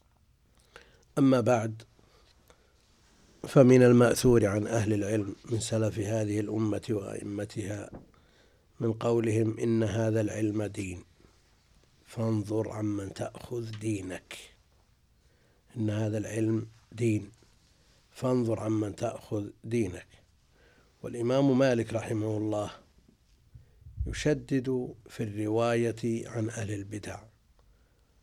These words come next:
ويحذر منها، ويقول:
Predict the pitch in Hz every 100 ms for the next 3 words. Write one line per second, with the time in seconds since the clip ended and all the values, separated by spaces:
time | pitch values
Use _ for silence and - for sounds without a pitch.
0 | _ - 110 - 127 113 107 110 107 110
1 | 107 85 90 - _ _ _ _ _ _
2 | _ _ _ - 123 117 110 110 113 120
3 | 135